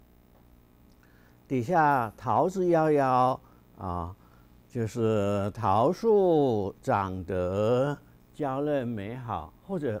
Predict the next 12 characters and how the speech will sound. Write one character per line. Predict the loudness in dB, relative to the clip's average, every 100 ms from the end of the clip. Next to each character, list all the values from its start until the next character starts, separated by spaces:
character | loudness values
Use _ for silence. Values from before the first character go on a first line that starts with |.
| -6
改 | -6 -6
成 | -8 -10
桃 | -10 -10
花 | -8 -8
都 | -8 -14
可 | -12 -6 -4
以 | -6 -8 -18 -20 _ _
啊。 | -12 -10 -12 -18 -20 _ _
桃 | -4 0 0
花 | 0 0 0 0 -2
开 | -4 -4 -4
得， | -4 -6 -6